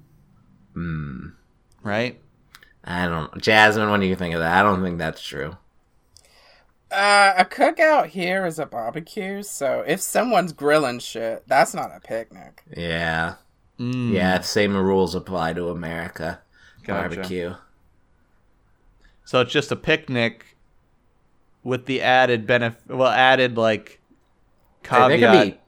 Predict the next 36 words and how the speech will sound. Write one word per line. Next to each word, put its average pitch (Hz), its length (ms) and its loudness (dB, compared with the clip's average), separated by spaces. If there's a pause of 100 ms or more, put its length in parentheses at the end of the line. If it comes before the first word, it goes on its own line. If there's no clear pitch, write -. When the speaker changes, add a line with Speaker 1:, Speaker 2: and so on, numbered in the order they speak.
(360)
Speaker 1:
picnic - 460 -4
tables 92 520 -2
at 87 200 -4
a 82 80 -8
barbecue. 85 760 -10 (140)
Speaker 2:
Well, 156 200 4
okay, 175 220 0
can 175 240 -6
you 240 140 -4
make 170 580 -4 (160)
food 151 720 0
at 131 160 4
a 120 60 2
picnic, 165 500 -8
or 135 100 -2
does 120 140 -4
that 131 220 4
automatically 127 800 0
make 120 340 -4
it 104 140 -6
something 104 360 -10
else? - 440 -10 (180)
Speaker 1:
No, 151 240 2
you 139 140 2
can 196 120 -2
make 117 200 0
food 107 240 -2
'cause 139 200 0
you 135 60 -2
make 127 240 -2
your, 120 140 0 (180)
like, 110 200 -4
a 104 40 -4
s-, - 180 -14
little 117 200 0
sandwich. 117 1000 -6